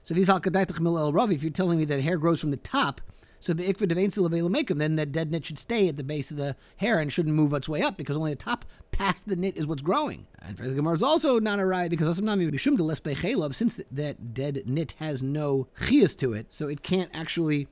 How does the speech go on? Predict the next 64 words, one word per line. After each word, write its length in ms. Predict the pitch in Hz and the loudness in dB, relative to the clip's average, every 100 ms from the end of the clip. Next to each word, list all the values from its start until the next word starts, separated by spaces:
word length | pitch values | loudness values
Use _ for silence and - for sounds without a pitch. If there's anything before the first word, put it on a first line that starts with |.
| - | -4
resist 420 | 143 147 175 - | -2 0 0 0
the 140 | 160 156 | -2 0
power 300 | - 185 185 | 4 6 6
of 80 | |
the 60 | 165 | 4
gravity. 600 | 156 185 269 180 147 160 | 4 6 6 4 2 0
So 140 | - 165 | -2 -4
Shruge, 640 | - 196 214 208 202 190 | 0 2 4 6 6 4
Shriga, 680 | - - 226 214 170 165 | -6 0 4 6 4 2
Va'azal. 500 | 156 151 113 110 107 | -2 -4 -4 -4 -8
So 80 | - | -4
it 80 | 202 | 0
kind 140 | 196 | 0
of 60 | 185 | -2
falls 340 | - 196 185 | 0 0 2
its 120 | 156 - | 0 0
way 180 | 185 | 0
down 400 | 156 165 151 143 143 | 2 2 2 2 0
the 80 | |
hair 400 | 131 165 135 127 123 | 0 2 2 0 -2
because 240 | 135 160 | -2 -2
it's 120 | 131 | 0
not 160 | 147 135 | -4 -2
alive. 340 | 135 131 131 | 0 0 0
It 80 | 131 | -2
won't 260 | 131 127 113 | -2 -4 -4
stay 300 | 131 117 107 | -6 -6 -8
put. 220 | - - - | -14 -14 -12
It 120 | 123 | -8
will 260 | 104 101 | -8 -8
fall 360 | 95 - 117 117 | -10 -6 -4 -2
down 180 | 117 104 | -2 -4
with 100 | 104 | -6
gravity. 300 | 95 - - | -10 -12 -2
Tashma, 580 | 285 262 302 294 147 - | 2 4 4 4 4 2
Mibluris 560 | 151 143 233 294 262 - | 0 4 6 6 4 4
de 160 | 214 | 4
Kushim. 520 | 202 233 214 151 87 | 6 4 4 4 -2
Talked 180 | 69 160 | -4 -6
about 160 | 156 123 | -6 0
Bluris 360 | 151 143 131 | 2 2 2
in, 200 | 139 120 | 0 -2
in 220 | 123 120 120 | -2 -4 -4
Avodah 340 | 113 131 127 | -2 -2 0
Zarah. 280 | 123 143 113 | 0 0 0
That's 220 | 135 - | -6 -2
like, 180 | 160 139 | -2 2
it 60 | |
was 140 | 170 165 | 2 2
an 80 | 185 | 2
Avodah 340 | 175 185 180 | 2 2 2
Zarah, 240 | 160 196 | 2 2
like 160 | 175 170 | 2 0
a 40 | |
practice 460 | 165 - 185 - 139 | -2 -2 -2 -2 -4
of 60 | 131 | -2
how 120 | 143 | -2
they 80 | 143 | -2
used 100 | - | -4
to 80 | 120 | -6
tightly 380 | 117 156 139 | -8 -8 -6
braid 240 | 135 131 120 | -4 -4 -4
their 100 | 110 | -6
hair. 260 | 107 80 | -6 -10